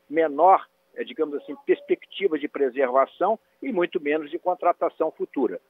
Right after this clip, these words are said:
Agora, como eu falei, é um conjunto de fatores que leva à contratação de pessoas a trabalhar formalmente, que é um grande dos objetivos que o Brasil tem que ter, e essa política vai ao encontro disso. As pessoas fazem contas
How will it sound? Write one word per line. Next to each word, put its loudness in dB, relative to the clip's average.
Agora, 6
como -10
eu -4
falei, -2
é -2
um -8
conjunto -8
de -8
fatores 2
que -8
leva 4
à 4
contratação -2
de -12
pessoas 2
a 0
trabalhar 4
formalmente, -2
que -4
é 0
um -4
grande 0
dos -14
objetivos -6
que -8
o -6
Brasil 4
tem -2
que -10
ter, 6
e 8
essa 4
política -2
vai 4
ao 6
encontro -4
disso. -12
As -8
pessoas 0
fazem 2
contas 0